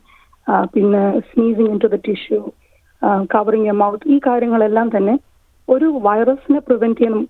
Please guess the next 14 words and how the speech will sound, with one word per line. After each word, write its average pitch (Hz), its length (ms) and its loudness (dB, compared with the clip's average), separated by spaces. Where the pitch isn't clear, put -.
കൊറോണയും 240 500 2
ഒരു 262 100 2
വൈറസാണ്, 262 600 0
ഇൻഫ്ലുവൻസ 226 420 0
ഒരു 214 160 2
വൈറസാണ്. 202 580 -2
അപ്പൊ - 140 0
ഈ 285 300 2
പറയുന്ന 269 300 2
ജനറൽ 233 420 0
പ്രിക്കോഷണറി 247 640 0
മെഷേഴ്സ് 214 580 0
രണ്ട് 254 280 2
ഇൻഫെക്ഷൻസിനെ 247 1000 0